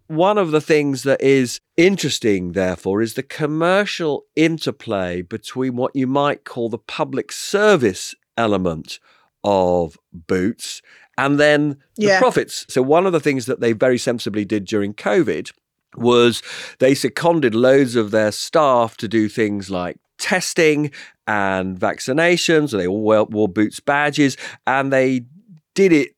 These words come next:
Speaker 1: not at a loss, but not at a profit. They did it as a break-even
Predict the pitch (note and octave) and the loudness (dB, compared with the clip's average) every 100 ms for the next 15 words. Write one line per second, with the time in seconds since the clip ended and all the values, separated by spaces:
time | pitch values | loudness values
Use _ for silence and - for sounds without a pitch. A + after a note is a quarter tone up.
0 | _ D#3+ D#3+ G3 F#3 D3+ C#3 D#3 F#3 B2 | _ -6 0 2 4 2 4 6 6 4
1 | C3+ - C3 B2 A2+ C3 C3 A#2+ - G2 | 0 -6 -6 -4 -2 0 0 0 -2 -4
2 | D#2+ G#2 A#2 A#2 A#2 G#2+ F#2+ A#2 G#2+ G#2+ | -2 -2 -2 -2 -2 -2 0 0 0 -2
3 | G2 G2 | 0 -2